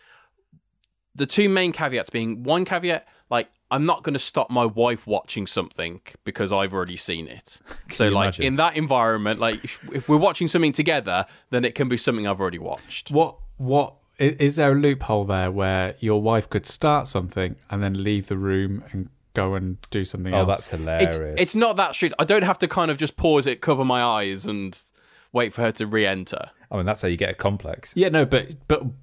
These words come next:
Speaker 3: but what I mean is, like, you really wanna watch some Parks and Rec this evening, "Oh, oh, wife, could you just, could you just put this up? Oh, oh no." And now she's left the room, and now you're just sat watching Parks and Rec for the evening.
Speaker 2: Da-,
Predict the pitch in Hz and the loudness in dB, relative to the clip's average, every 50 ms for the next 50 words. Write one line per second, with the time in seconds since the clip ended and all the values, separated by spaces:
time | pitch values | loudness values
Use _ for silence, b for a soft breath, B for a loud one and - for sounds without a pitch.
0 | _ _ _ _ _ _ _ _ _ _ - 135 131 131 139 135 127 120 123 131 | _ _ _ _ _ _ _ _ _ _ -2 0 2 2 2 4 4 4 4 4
1 | 135 131 117 104 98 - - 98 95 95 95 - - _ - - 117 110 113 107 | 4 4 4 2 0 -2 -2 -2 0 -2 -2 -6 -12 _ -10 -8 -6 -4 -2 -2
2 | 107 101 101 98 104 101 98 98 98 101 98 - - - - - - - - 110 | -2 -2 -2 -2 -4 -4 -4 -4 -4 -4 -4 -6 -6 -10 -12 -12 -12 -10 -8 -8
3 | 98 92 - - 98 101 104 - - 104 101 107 101 - 98 95 - 101 95 87 | -8 -6 -4 -2 -2 -2 -4 -6 -8 -6 -4 -4 -4 -4 -6 -12 -10 -8 -10 -10
4 | - - 90 90 87 - b b b b b b b b - 104 101 98 92 - | -10 -12 -12 -12 -14 -16 b b b b b b b b -4 -2 -2 -2 -4 -6
5 | b b b b b b _ - 113 104 107 110 156 220 240 220 208 208 208 208 | b b b b b b _ -2 0 0 0 0 0 0 2 2 0 0 -2 -4
6 | - - - _ - - 170 185 185 208 180 - - _ _ _ - - 180 190 | -8 -14 -20 _ -18 -16 -16 -14 -14 -14 -14 -16 -18 _ _ _ -12 -6 -6 -6
7 | 196 196 190 - - 185 185 202 180 - 208 190 - - _ _ - 165 175 165 | -6 -6 -8 -6 -6 -4 -4 -4 -6 -6 -6 -8 -10 -12 _ _ 0 0 2 2
8 | 156 139 131 135 - 175 165 175 165 151 139 143 156 170 175 170 160 135 110 117 | 2 0 -2 -4 -2 0 2 2 2 4 4 4 4 4 4 4 4 4 4 2
9 | 117 120 135 131 127 131 - 117 117 120 107 - 123 117 123 123 117 107 107 104 | 2 2 2 2 2 0 -2 -2 0 0 0 0 0 2 4 4 4 4 2 2
10 | 107 101 104 101 98 - 98 - - 110 98 - - 104 104 - - - 101 98 | 2 2 2 0 0 -4 -4 -2 -2 -2 -2 0 0 0 0 0 -2 -6 -4 -4
11 | 98 95 - - 113 104 107 110 - 107 104 110 110 - - - - 101 98 98 | -6 -8 -4 0 0 0 0 0 -4 -4 -2 -2 -4 -4 -6 -10 -12 -10 -10 -10
12 | 101 - 98 - 127 - | -10 -10 -10 -6 -4 -4